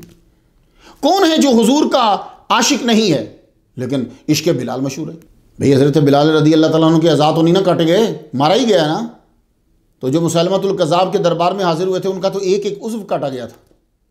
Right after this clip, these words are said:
और जिंदा। तो आप इसी तरह चिश्तियों में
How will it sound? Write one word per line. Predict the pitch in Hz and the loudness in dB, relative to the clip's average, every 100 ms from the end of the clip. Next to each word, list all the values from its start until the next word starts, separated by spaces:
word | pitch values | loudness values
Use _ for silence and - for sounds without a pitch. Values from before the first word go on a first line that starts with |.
| - | -14
और | 120 | -6
जिंदा। | 151 196 208 165 - _ _ _ | -4 -4 -6 -8 -20 _ _ _
तो | 131 | -2
आप | 151 180 - - | 0 0 -2 -4
इसी | 208 - - | -4 -2 -2
तरह | 143 120 120 - _ _ _ _ _ _ _ _ _ _ _ _ _ _ - _ - | -2 -4 -6 -12 _ _ _ _ _ _ _ _ _ _ _ _ _ _ -20 _ -4
चिश्तियों | 196 202 - 320 277 233 | -2 0 -2 0 2 2
में | 135 117 | 0 -2